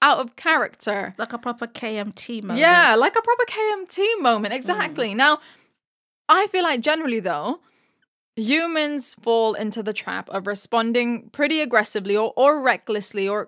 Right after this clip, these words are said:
Speaker 1: quite passionately if they have been inconvenienced. You know, when you end up in
Speaker 2: Mm.
Speaker 1: traffic and you're like, "Ah," or
Speaker 2: Oh, yeah.
Speaker 1: road rage or, I don't know,
Speaker 2: Yeah,
Speaker 1: something.
Speaker 2: no one is like,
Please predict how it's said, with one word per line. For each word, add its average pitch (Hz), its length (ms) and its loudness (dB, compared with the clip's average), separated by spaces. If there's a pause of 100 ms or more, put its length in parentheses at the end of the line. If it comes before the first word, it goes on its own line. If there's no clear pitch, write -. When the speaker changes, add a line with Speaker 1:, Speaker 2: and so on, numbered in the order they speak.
Speaker 1:
quite - 280 -4
passionately 202 880 -6 (340)
if 247 220 4
they 240 140 2
have 214 240 -2
been 202 440 -2 (200)
inconvenienced. 185 960 -10
You 247 140 2
know, 269 160 4
when 269 160 2
you 247 80 0
end 254 120 0
up 254 120 0
in 240 80 -2
Speaker 2:
Mm. 196 40 -4
Speaker 1:
traffic 220 460 0
and 208 80 -10
you're 185 120 -2
like, - 80 -12 (140)
"Ah," 208 320 0 (120)
or 240 160 4 (220)
Speaker 2:
Oh, 196 60 -8 (120)
yeah. 214 180 -8
Speaker 1:
road 277 260 6
rage 240 440 2
or, 214 340 0 (540)
I 539 120 4
don't 226 120 0
know, 240 200 6
Speaker 2:
Yeah, 185 60 0
Speaker 1:
something. 320 600 2
Speaker 2:
no 359 180 4
one 320 80 0
is 285 80 -4
like, 294 100 -2